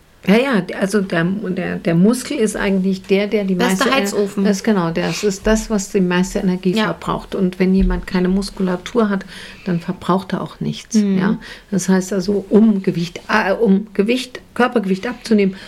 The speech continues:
Speaker 1: muss man eigentlich immer auch ein Krafttraining dazu
Speaker 2: Ja.
Speaker 1: kombinieren. Sonst
Speaker 2: Das stimmt. Letzte Frage. Oder letzter Mythos. Zucker macht dick, Sü-, Süßstoff macht dumm.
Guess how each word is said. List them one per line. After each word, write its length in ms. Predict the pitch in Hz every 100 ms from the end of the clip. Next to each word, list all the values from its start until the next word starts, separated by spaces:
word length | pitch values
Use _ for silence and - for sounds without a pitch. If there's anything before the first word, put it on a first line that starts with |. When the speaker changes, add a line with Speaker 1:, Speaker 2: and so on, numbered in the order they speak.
| - -
Speaker 1:
muss 200 | 196 196
man 140 | 196
eigentlich 460 | 180 175 165 151 -
immer 320 | 208 196 -
auch 160 | 180 -
ein 60 |
Krafttraining 580 | 170 160 - - 165 160
dazu 220 | - - 202
Speaker 2:
Ja. 140 | 190
Speaker 1:
kombinieren. 680 | - 175 170 180 - - 170 - - - -
Sonst 520 | 202 170 - - - - - - - -
Speaker 2:
Das 160 | 220
stimmt. 340 | - 214 190 180 - - - - _ - - - -
Letzte 600 | 220 226 - 262 254 254 -
Frage. 600 | - - 214 262 226 185 185 - - - - - - -
Oder 220 | 226 202 185
letzter 340 | 190 - 208
Mythos. 600 | 214 269 208 185 196 -
Zucker 320 | - 285 294
macht 280 | 262 247 -
dick, 140 | 269
Sü-, 220 | - 254 247
Süßstoff 720 | - 214 196 262 - 247 233
macht 260 | 220 220
dumm. 240 | 202 185